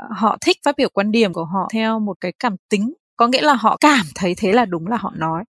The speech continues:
Cái này nó sẽ, họ sẽ cảm thấy rất là kỳ lạ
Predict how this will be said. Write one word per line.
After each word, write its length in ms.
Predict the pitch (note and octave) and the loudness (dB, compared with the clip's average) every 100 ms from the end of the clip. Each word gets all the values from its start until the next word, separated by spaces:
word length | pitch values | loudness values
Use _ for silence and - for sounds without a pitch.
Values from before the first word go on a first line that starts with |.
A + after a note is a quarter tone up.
| _ | _
Cái 120 | - F#3+ | 0 2
này 240 | B3 G3+ | 4 2
nó 160 | F3+ F3+ | 0 -2
sẽ, 460 | - - - B3+ | -2 -2 0 0
họ 180 | B3+ B3 | 2 0
sẽ 140 | - - | 0 0
cảm 220 | A#3+ E3+ | 2 2
thấy 140 | E3+ E3+ | -2 0
rất 140 | F3 | 0
là 60 | D4 _ | 0 _
kỳ 220 | A#3+ A3 | 6 8
lạ 340 | F#3+ G3+ A3+ | 8 8 6